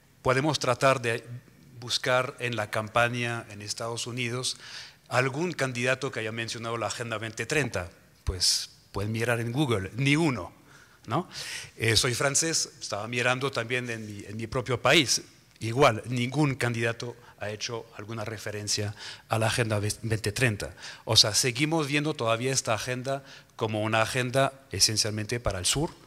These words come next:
Lo estamos discutiendo con muchísima fuerza en la región andina, en México, en Brasil, en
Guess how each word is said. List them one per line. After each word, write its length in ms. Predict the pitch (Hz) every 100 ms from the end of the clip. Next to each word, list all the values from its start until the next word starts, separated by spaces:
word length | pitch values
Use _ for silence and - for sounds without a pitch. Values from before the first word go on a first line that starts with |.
| - - - _ _ -
Lo 120 | 95
estamos 380 | 95 120 117 117
discutiendo 640 | 104 - 113 113 113 101 104
con 160 | - 98
muchísima 540 | 104 - 147 147 147
fuerza 500 | 131 143 135 143 147 147 - - -
en 120 | 107
la 120 | 104 98
región 320 | 104 117 113
andina, 680 | 113 143 147 147 143 143 120
en 160 | 98
México, 800 | 120 139 - 139 - 139 131 127
en 160 | 113 101
Brasil, 680 | 101 98 - 139 135 135 117
en 240 | 98 92